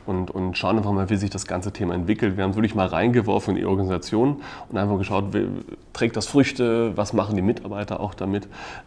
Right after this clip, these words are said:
Ähm, und haben gesagt, gesehen, dass es an manchen Ecken wirklich Blüten getragen hat, äh, haben das total angenommen, auf anderen Ecken hat es total viele Probleme hervorgelöst. Also,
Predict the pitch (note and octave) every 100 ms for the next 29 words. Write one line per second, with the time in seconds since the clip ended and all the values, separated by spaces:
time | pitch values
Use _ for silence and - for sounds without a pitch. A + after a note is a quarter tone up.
0 | - G2 G2 F#2+ - G2+ F#2+ G2+ G2 G2
1 | F#2+ - G#2 A2 G#2+ G#2+ G2 G2 - G2+
2 | G2 - F#2 G#2+ G#2 G2+ G#2 - G#2+ G#2
3 | A2 - - B2+ B2 B2 A2 - F2 F#2+
4 | F#2 F#2 F2 - - G2+ F#2+ F#2+ F2+ F#2+
5 | - - - - G2+ F#2 - - - -
6 | A2 G#2 - - G2+ G#2 - G2 G2 -
7 | - G2 - G2 G#2+ F#2+ G2 F#2+ F#2+ G#2+
8 | - - F#2+ F#2+ F#2+ - G2 A2